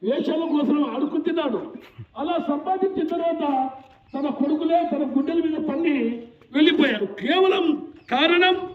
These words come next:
శాంతి సమాధానం లేదు. నువ్వు ఎన్ని కోట్లు సంపాదించినా, నువ్వు అందగాడవైనా, నువ్వు అతిలోక సుందరివైనా,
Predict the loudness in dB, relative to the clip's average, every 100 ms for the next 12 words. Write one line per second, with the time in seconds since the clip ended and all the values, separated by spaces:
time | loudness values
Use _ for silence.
0 | -16 -20 -20 -4 2 2 6 6 6 4
1 | 2 4 6 6 8 6 6 6 6 4
2 | -2 -10 -20 -20 -4 4 8 8 6 2
3 | 0 -2 -2 0 -2 0 2 4 6 4
4 | 4 0 -4 -8 -18 -12 6 6 6 4
5 | 4 4 4 4 6 4 4 2 0 -6
6 | -12 -20 -18 6 10 10 8 6 4 2
7 | 4 4 6 6 6 6 4 0 -2